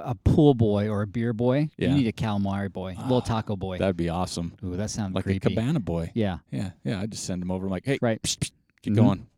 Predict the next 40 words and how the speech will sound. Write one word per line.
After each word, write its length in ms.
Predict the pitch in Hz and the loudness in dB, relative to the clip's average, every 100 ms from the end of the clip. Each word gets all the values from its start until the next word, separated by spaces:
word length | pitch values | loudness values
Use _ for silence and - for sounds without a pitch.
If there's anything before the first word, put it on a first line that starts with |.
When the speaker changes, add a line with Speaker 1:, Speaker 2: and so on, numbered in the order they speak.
| _ | _
Speaker 2:
Right? 220 | - 98 - | -8 -8 -8
So 160 | - 165 | -8 -4
Speaker 1:
A 60 | |
taco 380 | - 165 - 139 | 2 2 6 4
assistant. 560 | 113 143 131 - - - _ - - | 4 2 0 -4 -14 -20 _ -12 -2
Speaker 2:
an 120 | 110 | 2
intern. 420 | 127 120 90 87 - - | 2 2 0 -2 -8 -2
Speaker 1:
Yes. 360 | 123 95 - - | 0 0 -4 0
Taco 340 | - - - 165 | 4 6 6 6
Speaker 2:
<laughs> 60 | |
Speaker 1:
intern. 300 | 156 139 98 | 6 2 -2
I 40 | 90 | -4
like 80 | 101 | -2
Speaker 2:
That's 140 | 120 | 0
Speaker 1:
it. 60 | 120 | 2
Speaker 2:
what 220 | 104 98 | 4 2
I, 120 | 104 | 2
I 40 | 104 101 | 4 4
need, 120 | 92 | 2
a 60 | 87 | 0
taco 400 | - 123 139 135 | -2 2 4 4
intern. 440 | 123 107 117 107 | 4 2 2 2
Speaker 1:
That's 200 | 117 131 | 2 -2
less 160 | 120 104 | 0 -2
creepy. 360 | - 98 104 92 | -2 -2 -2 0
Speaker 2:
Be 120 | 139 | 0
taking 300 | - 135 120 | 4 4 4
applications 640 | 113 110 - 110 104 - 101 | 2 0 0 2 2 0 -2
here 160 | 113 104 | 0 0
pretty 200 | 113 101 | 0 -2
soon. 220 | - 101 | -2 0
It'll 60 | 98 | 0
be 80 | |
up 100 | 95 - | 0 -2
on 60 | |
the 60 | 98 | -2
website. 380 | 95 95 - - | -2 -2 -6 -6
No, 80 | 82 | -8
just 140 | - | -10
kidding. 280 | - - | -14 -14